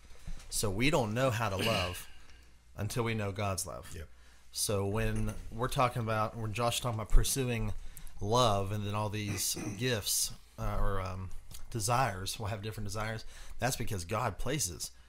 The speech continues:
Speaker 2: Yeah.
Speaker 1: the new desires into our heart. And a lot of people twist that scripture by saying, "Well, God will give me the desires of my heart. I want a Ferrari. Can I get one?" No. It's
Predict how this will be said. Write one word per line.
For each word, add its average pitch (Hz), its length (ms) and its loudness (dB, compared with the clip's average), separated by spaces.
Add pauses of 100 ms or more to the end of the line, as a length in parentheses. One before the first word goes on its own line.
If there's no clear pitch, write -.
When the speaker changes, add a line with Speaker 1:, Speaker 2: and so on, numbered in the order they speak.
(160)
Speaker 2:
Yeah. 90 100 -4
Speaker 1:
the 107 60 -2
new 107 140 0
desires 92 420 -2
into 95 180 -8
our 90 80 -6
heart. - 240 -10 (360)
And 95 80 -6
a 95 40 -2
lot 113 140 2
of 123 80 -8
people 104 180 -4
twist - 300 12
that 95 120 -2
scripture - 380 -4
by 95 140 -2
saying, 95 360 -4 (480)
"Well, 113 200 -8
God 160 220 -2
will 185 60 -2
give 151 180 -4
me 170 80 0
the 160 100 -2
desires 143 500 -4
of 156 120 -4
my 160 180 -2
heart. 180 440 -6
I 127 120 -6
want 165 180 -2
a 147 80 -6
Ferrari. 170 520 -2
Can 131 120 -8
I 139 80 -6
get 165 220 -6
one?" 185 260 -4 (120)
No. 113 320 -4 (240)
It's - 300 2